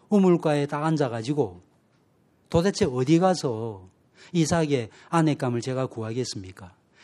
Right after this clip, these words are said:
제가 지금 여기 있다가 한 여자가 만약에 물을 길러 오면 나에게 물을 달라라고 말하면 물도 주고 아울러 낙타 열 피를 데려왔는데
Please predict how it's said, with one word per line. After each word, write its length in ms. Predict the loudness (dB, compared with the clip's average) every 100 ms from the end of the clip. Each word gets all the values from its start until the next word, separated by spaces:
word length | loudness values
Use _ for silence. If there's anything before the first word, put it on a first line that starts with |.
| -6
제가 240 | 0 2
지금 260 | 2 2 4
여기 220 | 4 2
있다가 560 | -2 -2 -4 -4 -8 -10 _ _ _ _ -20 -6
한 260 | 0 4
여자가 420 | 4 6 4 2 -2
만약에 680 | -4 -4 -4 -6 -6 -10 -8 0
물을 260 | 4 4
길러 280 | 4 2 2
오면 500 | 2 -2 -2 -6 -8 -10 _ _ _ -2
나에게 340 | 2 2 2
물을 260 | 2 4 4
달라라고 520 | 2 0 0 0 -2
말하면 460 | -4 -2 0 0 0 -10 -16 0
물도 500 | 6 6 8 8 8
주고 480 | 4 0 -2 -4 -8 _ 0
아울러 560 | 4 6 4 0 -4 -10 _ _ _ _ _
낙타 540 | 2 2 2 2 2 4
열 180 | 2
피를 440 | 2 0 4 2 2
데려왔는데 800 | 0 0 -2 -4 -4 -2 -2